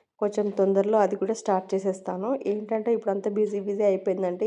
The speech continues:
ఈ వన్ వీక్, టెన్ డేస్ నుండి. అందుకని, ఆ, మొన్నటి వరకేమో అంత డిసప్పాయింట్‌గా ఉన్నాను, హెల్త్ సపోర్ట్ చేయక, ఫ్రామ్-, ప్రాబ్లమ్స్, ప్రాబ్లమ్స్, ఒకటి ప్రాబ్లమ్స్,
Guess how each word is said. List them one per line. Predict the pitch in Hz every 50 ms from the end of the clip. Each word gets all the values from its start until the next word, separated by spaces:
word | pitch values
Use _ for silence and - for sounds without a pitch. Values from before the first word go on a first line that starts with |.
| 233 233 214 208 208
ఈ | 202 196
వన్ | 196 190 180 180 185
వీక్, | 175 170 170 - 196
టెన్ | - 185 180 180
డేస్ | 180 180 180 - 190
నుండి. | 180 180 185 220 285 415 466 - - - - - - - - _ - -
అందుకని, | - 220 202 196 208 202 208 220 262 302 277 - - -
ఆ, | 208 208 202 202 202 196 196 196 202 202 - - -
మొన్నటి | 214 214 214 214 208 208
వరకేమో | 202 202 196 208 208 240 240 226 247 269 277 269
అంత | 240 220 - 214
డిసప్పాయింట్‌గా | 202 208 208 208 208 214 - - 226 202 190 196 208 214 226 220
ఉన్నాను, | 208 202 202 196 190 190 196 208 220
హెల్త్ | 214 - 208 196 202 - 208
సపోర్ట్ | 208 208 196 - 196 185 185 185 - -
చేయక, | 190 196 196 190 190 185 185
ఫ్రామ్-, | 190 - - 196 196 196 196 202 208 202
ప్రాబ్లమ్స్, | - - - - 196 196 202 214 196 202 - - - -
ప్రాబ్లమ్స్, | 196 190 190 220 247 240 - - - 226 - 302 349 359 330 254 - -
ఒకటి | 196 190 190 208 202 208
ప్రాబ్లమ్స్, | - - 190 190 185 190 190 180 185 185 -